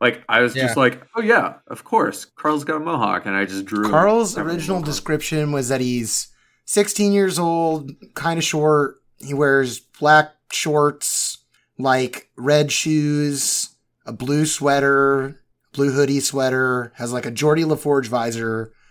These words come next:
Speaker 3: and green hair.
Speaker 1: Yeah.
Speaker 3: That was it. And then, like, next
Speaker 1: <laughs>
Speaker 3: thing I know, I see this picture. I'm like, "That's a lot of, okay." But yeah, that's exactly,
Speaker 1: <laughs>
Speaker 3: that's great.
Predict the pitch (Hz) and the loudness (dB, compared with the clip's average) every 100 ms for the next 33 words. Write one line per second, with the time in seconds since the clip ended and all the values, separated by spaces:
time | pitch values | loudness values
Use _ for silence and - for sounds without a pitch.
0 | _ 123 117 123 127 123 107 92 80 _ | _ -10 -6 -4 -4 -4 -8 -12 -16 _
1 | _ _ - 107 160 165 151 - - - | _ _ -10 -2 -2 -2 -6 -8 -20 -20
2 | - 143 151 160 156 147 156 151 170 156 | -10 0 2 4 4 4 0 0 -2 0
3 | 151 151 139 160 143 139 - 147 - 127 | 2 2 2 0 -2 -2 -2 -2 -2 -2
4 | 123 110 _ _ _ 113 123 147 123 123 | -4 -6 _ _ _ -8 -6 -4 -2 0
5 | 131 110 110 139 139 175 113 - 127 113 | 0 -4 -6 -4 0 0 -2 -8 -8 -6
6 | 120 113 117 110 127 139 147 113 226 - | -6 -8 -10 -2 -2 0 -2 4 4 4
7 | 143 127 156 - - 151 135 | 0 0 -4 -6 -4 -4 -4